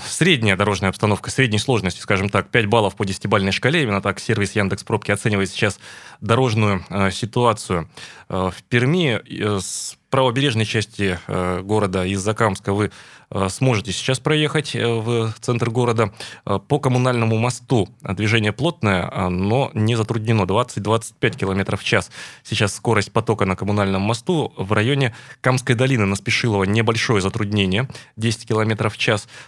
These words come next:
Так, улица Попова от Центрального рынка к Коммунальному мосту сейчас затруднено движение пятнадцать километров в час. С такой скоростью двигаются там автомобили. Район Дворца культуры,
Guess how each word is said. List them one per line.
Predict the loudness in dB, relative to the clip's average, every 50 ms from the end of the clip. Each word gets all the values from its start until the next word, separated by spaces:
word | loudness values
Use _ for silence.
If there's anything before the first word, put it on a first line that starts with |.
| _ 0
Так, | 2 2 2 0 -4 -4
улица | -2 0 0 0 -2 -2
Попова | 0 0 -2 -2 0 0 0 2 2 2 0 0 -4 -16 -18 -14 -6
от | -2 -2 -2 -2 -4
Центрального | -10 -4 -2 0 2 4 2 2 2 2 0 2 2
рынка | 0 0 0 0 -2 -2 -2
к | -2 -4 -4
Коммунальному | -2 -2 -2 0 0 0 0 0 0 -2 0
мосту | -2 -2 -4 -4 -2 -4 -4 -4 -6 -20 -18 -8
сейчас | -6 -4 0 0 0 0 -2
затруднено | -4 -6 -4 -2 -2 -2 0 2 2 2 2
движение | 0 0 0 0 0 -2 -2
пятнадцать | -4 -4 -2 -2 -4 -4 -4 -6
километров | -6 -4 -2 -2 -2 -4 -6 -6
в |
час. | -4 -4 -4 -6 -4
С |
такой | -8 -4 -2 -2 -2
скоростью | -2 -2 -2 -2 -2 -2 -4 -6 -8
двигаются | -4 -4 -4 -2 -4 -6 -6 -4
там | -2 -2 -2 -4 -8 -14 -18 -18 -18 -18 -10 -8
автомобили. | -6 -2 2 2 2 4 2 2 2 4
Район | 4 4 2 2 2 0
Дворца | 0 -2 0 0 0
культуры, | 0 0 -2 0 0 2 2 2 0 -2